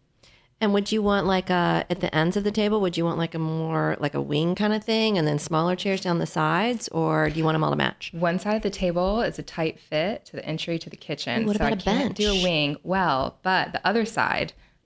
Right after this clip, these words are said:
Speaker 2: I think a bench would work 'cause I have a big window
Speaker 1: So
Speaker 2: right
Speaker 1: a
Speaker 2: there.
Speaker 1: banquette?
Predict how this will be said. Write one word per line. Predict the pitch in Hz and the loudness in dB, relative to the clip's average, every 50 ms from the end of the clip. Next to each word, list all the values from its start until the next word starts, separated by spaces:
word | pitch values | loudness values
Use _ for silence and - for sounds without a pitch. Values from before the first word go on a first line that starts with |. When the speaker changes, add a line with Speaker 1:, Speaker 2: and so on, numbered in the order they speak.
| _ - | _ -12
Speaker 2:
I | 156 | -6
think | - 165 156 151 - | -2 -2 -2 -2 -4
a | |
bench | 143 147 151 143 127 117 - - | -6 -4 -2 -2 -2 -2 -4 -8
would | - 147 | -10 -6
work | 143 123 120 - - - | -2 -2 -2 -2 -2 -6
'cause | - 151 147 | -10 -14 -12
I | 147 | -10
have | 143 131 | -10 -10
a | 131 | -10
big | 139 - 147 147 143 143 147 143 | -8 -4 -2 -2 -2 -2 -2 -2
window | 143 131 131 135 131 135 107 101 95 82 76 - 120 147 - - | -2 0 0 0 0 0 0 2 2 2 0 0 -2 -4 -8 -8
Speaker 1:
So | - - 196 | -4 -2 0
Speaker 2:
right | 185 | 0
Speaker 1:
a | 175 | 0
Speaker 2:
there. | - 180 175 175 175 175 | 0 0 2 2 0 0
Speaker 1:
banquette? | 185 175 165 165 180 214 - | 0 0 0 0 0 0 -2